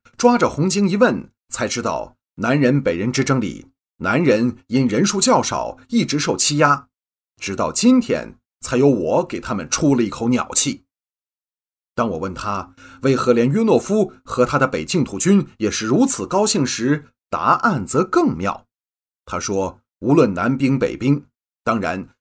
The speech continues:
特别是北兵，都对天庙主守不主攻的政策不满。现在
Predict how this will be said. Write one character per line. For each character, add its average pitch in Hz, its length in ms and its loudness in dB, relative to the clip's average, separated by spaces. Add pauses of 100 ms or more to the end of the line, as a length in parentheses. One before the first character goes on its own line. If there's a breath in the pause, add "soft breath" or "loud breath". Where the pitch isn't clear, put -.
特 285 260 4
别 139 140 2
是 - 120 2
北 80 220 -2
兵， 170 320 -2 (460)
都 127 140 2
对 107 160 0
天 139 160 -2
庙 101 320 0 (140 soft breath)
主 196 200 2
守 87 220 2
不 - 160 -2
主 117 120 -2
攻 226 200 2
的 240 100 2
政 160 160 0
策 107 160 -4
不 262 140 -2
满。 - 260 -4 (480)
现 120 260 0
在 85 320 -6